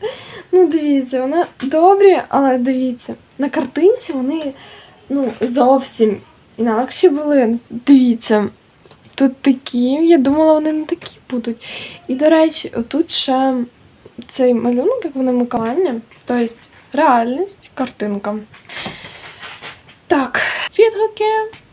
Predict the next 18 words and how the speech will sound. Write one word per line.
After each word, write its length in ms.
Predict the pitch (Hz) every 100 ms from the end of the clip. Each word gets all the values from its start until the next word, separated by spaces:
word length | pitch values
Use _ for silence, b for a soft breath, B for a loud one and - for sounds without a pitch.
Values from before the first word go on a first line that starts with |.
| _ - b b b
Симпатичный, 680 | - 370 427 359 262 - 262
попробовала. 440 | 339 330 254 254
Всё, 240 | 254 - 302
ок, 100 | 277
пока 200 | 262 370
держится 420 | 262 269 254 254
нормально. 420 | 240 247 226 226 - _ _ _ _ _ _
Ногти 260 | 370 453 403
красивые, 380 | - - 277
покупала 480 | 254 247 262 - 415
бы 120 | 311
ещё, 400 | 311 359 - 269
но 280 | 247 247 247
есть 300 | 254 330 415
один 320 | 294 302 370
минус, 260 | 247 247 254
просвечивается 840 | - 262 - 320 - 302 285 -
клей. 360 | 277 240 214